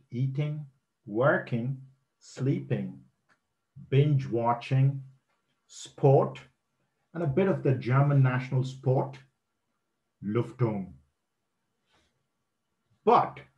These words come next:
do we spend some of this time alone with our minds?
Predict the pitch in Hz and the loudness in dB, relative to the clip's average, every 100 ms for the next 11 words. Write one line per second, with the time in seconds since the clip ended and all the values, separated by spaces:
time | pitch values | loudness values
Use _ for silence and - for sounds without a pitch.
0 | _ _ _ _ _ _ _ _ 135 139 | _ _ _ _ _ _ _ _ 2 4
1 | 240 269 - - - 104 - 127 135 143 | 2 -4 -12 -8 -4 -4 -6 -4 -2 -2
2 | - 120 - - 107 113 175 - - _ | -6 -8 -8 -10 -8 -6 -6 -10 -18 _
3 | _ _ _ - 131 127 139 175 190 175 | _ _ _ 0 2 4 2 2 -2 -4
4 | - _ _ 113 117 127 143 123 113 127 | -12 _ _ -6 -2 0 2 0 -2 -4
5 | 196 - - - | -6 -8 -14 -20